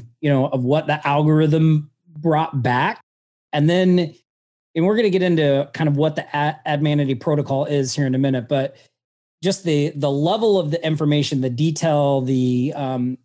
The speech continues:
it gave me a lot of insights and things that I hadn't really thought about, like different angles we could take, ways that we could really maximize what we're doing. So it's, it's a really impressive, uh, piece of so-,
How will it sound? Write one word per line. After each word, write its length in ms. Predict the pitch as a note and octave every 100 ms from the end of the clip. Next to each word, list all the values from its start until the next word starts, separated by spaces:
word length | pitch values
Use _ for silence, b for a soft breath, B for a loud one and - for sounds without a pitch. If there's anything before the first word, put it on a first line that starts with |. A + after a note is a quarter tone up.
| -
it 100 | C#3+
gave 140 | B3
me 80 | C4
a 40 |
lot 160 | F3+ E3+
of 100 | D3+
insights 440 | D#3+ D#3 D3+ -
and 140 | C3+ B2
things 180 | D#3
that 100 | C#3+
I 60 | C#3
hadn't 180 | G#3 G#3
really 200 | D3 B2+
thought 260 | D3+ F#3
about, 220 | G3 C3+ B2+
like 180 | C3
different 300 | C3 D#3 D#3 -
angles 400 | D#3 D#3+ D3 C#3
we 80 | C3+
could 160 | C3
take, 280 | A#2+ D3 C#3
ways 340 | C#3 D3+ C#3+
that 160 | C#3+ C3+
we 160 | C#3+ C#3
could 260 | D3+ C#3
really 380 | C3 D#3 D3 C3 B _
maximize 720 | A#2+ C#3 D#3 D#3 D3 C3+ C3 B2+
what 160 | C#3+
we're 140 | C#3 C3
doing. 320 | C#3+ C#3 B2
So 220 | C#3 C3+
it's, 200 | C#3+ - -
it's 160 | E3 D#3
a 60 | D3
really 440 | D3 F#3+ G3 F3
impressive, 720 | C#3 A#2+ E3+ E3 D3+ C3 A2 - b b _ -
uh, 280 | C#3 B2+ B2 -
piece 280 | - F#3+ -
of 160 | D3 A#2
so-, 280 | F#3+ F3